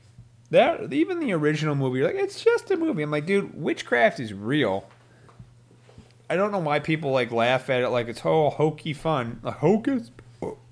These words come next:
pocus, it's just, "Let's have some fun." It's real, guys. Witchcraft, wizardry, spells. It's real.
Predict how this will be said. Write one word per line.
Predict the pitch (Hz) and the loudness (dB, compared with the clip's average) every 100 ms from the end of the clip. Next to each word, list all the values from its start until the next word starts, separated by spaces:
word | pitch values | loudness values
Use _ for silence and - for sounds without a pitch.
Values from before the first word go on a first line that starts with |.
| - - | -14 4
pocus, | 254 311 196 190 190 | 4 4 2 0 0
it's | 180 170 | -8 -6
just, | 123 - | -8 -6
"Let's | 233 233 | -6 -4
have | 226 226 | -4 -4
some | - 214 | -6 -10
fun." | - 254 170 127 - - - - - - - - - - - | -4 -2 -2 -6 -18 -20 -20 -20 -20 -20 -20 -20 -20 -16 0
It's | 320 233 - | 2 2 0
real, | 359 294 214 | 2 6 6
guys. | 143 131 139 160 - - - - - - _ - | 6 6 6 4 0 -12 -20 -20 -20 -20 _ -2
Witchcraft, | 359 - 269 262 233 | 0 2 6 6 6
wizardry, | 180 220 220 202 226 | 2 2 2 0 0
spells. | - - - 196 202 196 190 - - _ _ _ _ _ _ _ - - _ _ _ _ _ _ _ - - | 0 0 2 4 4 2 -2 -10 -18 _ _ _ _ _ _ _ -20 -20 _ _ _ _ _ _ _ -12 4
It's | 214 175 | 4 4
real. | 247 247 220 180 | 4 6 6 2